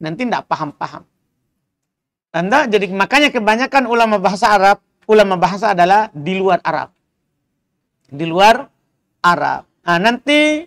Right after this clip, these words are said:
yang sohinya sudah diisyaratkan di matan dan akan disebutkan nanti bantahan dalil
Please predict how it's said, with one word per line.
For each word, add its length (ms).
yang 320
sohinya 560
sudah 240
diisyaratkan 880
di 160
matan 800
dan 480
akan 240
disebutkan 720
nanti 320
bantahan 560
dalil 400